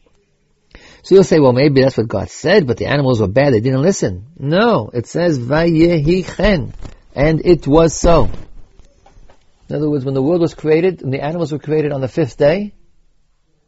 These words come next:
on the sixth day, excuse me, when the animals were created on the sixth day, as well as the birds on the fifth day, before man was created, they were told to eat grass, "Vayehi chen," and they did it. That's the natural s-, creative state, the creation state. As created by God, that's the state of all living things.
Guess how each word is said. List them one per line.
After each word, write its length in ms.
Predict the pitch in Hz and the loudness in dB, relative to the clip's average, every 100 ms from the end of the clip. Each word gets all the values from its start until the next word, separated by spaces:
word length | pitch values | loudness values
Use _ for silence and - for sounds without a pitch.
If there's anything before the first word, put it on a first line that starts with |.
| _ | _
on 80 | 110 | -14
the 60 | |
sixth 280 | - 160 - | -4 -4 -2
day, 120 | 185 | -4
excuse 180 | 185 151 | -4 -6
me, 60 | 127 | -10
when 80 | |
the 40 | 131 | -6
animals 180 | 165 143 | -6 -6
were 60 | |
created 220 | 139 151 | -4 -4
on 80 | 151 | -4
the 60 | 123 | -8
sixth 240 | - 156 | -10 -8
day, 200 | 160 180 | -4 -4
as 180 | - 110 | -4 -4
well 120 | 135 | 0
as 80 | 147 | 0
the 80 | 120 | 0
birds 220 | 131 139 | 0 -2
on 60 | 117 | -4
the 60 | |
fifth 200 | 110 147 | -8 -8
day, 260 | 202 202 214 _ _ _ - - _ _ | -6 -6 -8 _ _ _ -20 -20 _ _
before 360 | - 127 - 220 | -2 -2 4 4
man 200 | 202 190 | 6 2
was 140 | 165 | 0
created, 360 | - 175 185 196 | -4 0 2 4
they 100 | 170 | 2
were 80 | 160 | 2
told 280 | 175 180 170 | 2 0 0
to 80 | |
eat 180 | 180 175 | -4 -4
grass, 360 | 156 175 202 - | -2 -2 -2 -2
"Vayehi 520 | 127 196 220 208 202 | 2 4 4 2 0
chen," 320 | 202 165 104 - _ _ - - | -2 -4 -6 -14 _ _ -20 -12
and 120 | 127 | -6
they 80 | 139 | -2
did 180 | 135 120 | -2 -2
it. 180 | 95 _ _ | -6 _ _
That's 220 | 123 - | -12 -8
the 100 | 127 | -8
natural 680 | 120 127 151 185 - 175 170 | -4 -4 -2 -4 -2 0 0
s-, 200 | 147 - | -2 -12
creative 540 | - - - 202 165 | -6 -4 2 2 2
state, 280 | - - 85 | -2 -8 -8
the 80 | - | -10
creation 520 | - 131 185 214 143 | -8 0 2 0 -2
state. 220 | - - - - - - - - | 0 2 2 2 4 4 4 6
As 240 | 165 175 | 6 6
created 340 | - - 165 | 6 6 6
by 100 | - | 6
God, 260 | - 156 156 | 6 4 2
that's 160 | 139 - | -2 -4
the 60 | |
state 200 | - 135 | -4 -4
of 80 | 117 | -2
all 600 | - 151 160 165 160 160 - | 0 4 6 6 4 2 -2
living 420 | 135 139 139 139 | 0 2 0 -4
things. 480 | _ 123 101 95 | _ -4 -4 -10